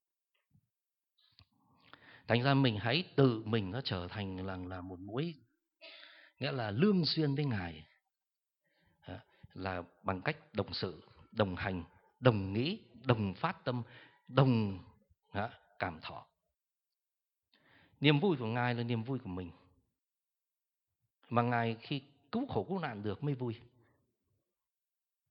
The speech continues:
Thì mình cũng lấy cứu khổ cứu nạn làm niềm vui. Ngài thường xuất hiện tương thử thân tâm phụng trần sát. Ngài thường ngũ trược ác thế thể tiên nhập,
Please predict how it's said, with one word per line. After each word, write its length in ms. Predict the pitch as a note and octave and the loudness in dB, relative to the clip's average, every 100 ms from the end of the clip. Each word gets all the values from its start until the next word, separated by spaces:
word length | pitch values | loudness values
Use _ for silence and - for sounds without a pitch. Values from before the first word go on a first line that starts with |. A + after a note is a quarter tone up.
| _ _ _ _ _ | _ _ _ _ _
Thì 120 | A2 | -2
mình 260 | A2 A2+ G2 | 4 4 2
cũng 200 | A#2+ C3+ | -2 -4
lấy 140 | A#2+ | -4
cứu 200 | C#3 D#3+ | -4 -6
khổ 180 | E3 F#2 | -4 -8
cứu 180 | - C#3 | -6 -8
nạn 340 | B2 F#2+ F2+ | -6 -8 -10
làm 220 | F2+ E2+ E2 | -10 -10 -12
niềm 160 | E2 | -12
vui. 200 | E2+ F#2+ - _ _ _ _ _ _ _ _ _ _ _ _ _ _ _ _ _ _ _ _ _ _ _ | -14 -16 -20 _ _ _ _ _ _ _ _ _ _ _ _ _ _ _ _ _ _ _ _ _ _ _
Ngài 300 | G#2+ A#2 A2+ | 0 2 2
thường 220 | A2 A#2 | -2 -2
xuất 220 | G#2+ G#3+ - | -2 -4 -4
hiện 280 | A#2+ F#2+ G#2 G2+ _ _ _ | -6 -6 -10 -14 _ _ _
tương 260 | - D#3+ C#3+ | 0 0 0
thử 200 | A2 F2 | -2 -2
thân 220 | B2+ C3+ | -4 -4
tâm 220 | C#3 C3+ B2 | -2 -4 -4
phụng 220 | A2 G#2 | -8 -8
trần 200 | G2+ E2+ | -12 -12
sát. 220 | D#2+ C3 D3+ _ _ _ _ _ _ _ _ _ _ | -10 -12 -14 _ _ _ _ _ _ _ _ _ _
Ngài 160 | C3+ C3+ | -2 0
thường 300 | C3+ B2 B2+ | 2 2 2
ngũ 200 | E3 A#3+ | 0 0
trược 160 | B3+ C#3 | 4 4
ác 140 | E3+ - | 2 -2
thế 180 | F3+ A#3 | 0 0
thể 140 | C#3 | 0
tiên 200 | G#2+ B2 | -2 -4
nhập, 140 | A2+ | -6